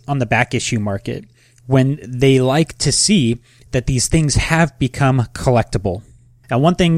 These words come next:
that I think we've noticed is that the prices of eniac number one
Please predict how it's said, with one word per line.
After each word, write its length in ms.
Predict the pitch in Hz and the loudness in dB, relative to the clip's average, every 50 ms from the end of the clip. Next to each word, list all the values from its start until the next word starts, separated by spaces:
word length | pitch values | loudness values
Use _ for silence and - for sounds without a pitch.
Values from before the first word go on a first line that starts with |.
| 160 - | 0 2
that 300 | - 139 127 127 - - | 2 4 4 2 0 -4
I 320 | - - 123 127 123 123 | -6 -2 0 2 2 2
think 220 | 110 - 151 147 131 | 2 0 -2 0 0
we've 180 | 123 110 101 120 | 0 -2 0 0
noticed 380 | 170 202 170 117 104 - - | 0 2 2 0 0 -2 -2
is 120 | 127 123 117 | -2 0 2
that 220 | 131 123 123 - - - - - - - - _ _ _ _ _ - - | 2 2 0 -2 -10 -18 -18 -18 -18 -18 -20 _ _ _ _ _ -6 -6
the 80 | - | -6
prices 380 | - - 214 233 - 185 147 131 | 0 0 0 2 2 2 0 2
of 80 | 127 131 | 0 0
eniac 440 | 139 147 135 127 123 123 - - | 0 2 2 4 4 2 2 0
number 240 | 135 127 127 120 110 | -2 0 0 0 0
one 340 | 104 101 104 110 135 170 | 0 0 0 -2 -2 -4